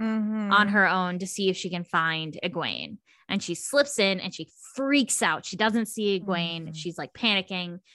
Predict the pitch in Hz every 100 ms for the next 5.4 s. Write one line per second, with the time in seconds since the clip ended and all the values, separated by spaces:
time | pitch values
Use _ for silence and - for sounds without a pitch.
0 | _ 180 180 170 180 247 247 185 160 156
1 | - _ _ - 214 214 202 196 - 202
2 | 185 240 240 - 254 285 - - 214 202
3 | 208 233 208 185 175 - 170 175 285 233
4 | 226 220 202 202 220 254 190 165 202 240
5 | 202 185 185